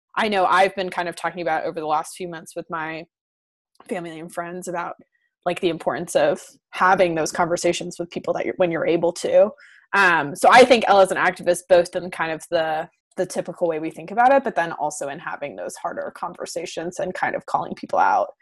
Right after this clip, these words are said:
um, in a productive way. So to me, even though that also happens early on, I think being able to be like, "No, like, I have the power to, like,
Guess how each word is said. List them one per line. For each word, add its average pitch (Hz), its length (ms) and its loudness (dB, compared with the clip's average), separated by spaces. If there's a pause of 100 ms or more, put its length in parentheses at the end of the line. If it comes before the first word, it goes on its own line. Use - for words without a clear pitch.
(300)
um, 151 380 -2
in 123 100 -8
a - 60 -12
productive - 500 -4
way. 95 420 0 (420)
So 170 760 4 (460)
to - 100 -2
me, 240 260 6
even 226 180 6
though 208 100 8
that 202 180 8
also 190 260 4
happens 185 440 -2
early 180 240 6
on, 220 340 0
I 220 120 4
think 185 260 -4
being 180 160 -2
able 175 180 2
to - 120 -16
be 180 100 4
like, 170 180 0
"No, 208 200 0
like, 175 180 2
I 170 220 0
have 170 200 2
the 175 80 -14
power 165 240 -2
to, 170 140 -8
like, 160 200 -8